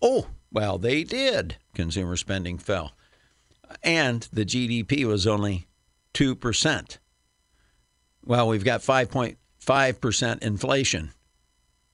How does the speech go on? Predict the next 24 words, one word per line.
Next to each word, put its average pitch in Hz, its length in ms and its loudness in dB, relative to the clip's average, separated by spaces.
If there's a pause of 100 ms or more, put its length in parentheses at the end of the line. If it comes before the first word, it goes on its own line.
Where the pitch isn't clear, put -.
(880)
And 117 140 0
you 110 80 2
got 104 180 0
two 135 160 0
percent 120 400 -2
growth. 120 400 0 (840)
When 117 160 2
you, 127 300 0
when 120 260 0
you 127 180 2
have 110 340 2 (140)
a 110 160 -2
flat 147 420 2
economy 113 760 0 (520)
and 98 160 -2
you 101 120 0
have 92 160 -2
high 139 260 2
inflation, 127 880 0 (880)
that 123 240 2
is 117 180 0
called 113 520 2 (180)
stagflation. 110 1040 0 (1700)
So 104 400 0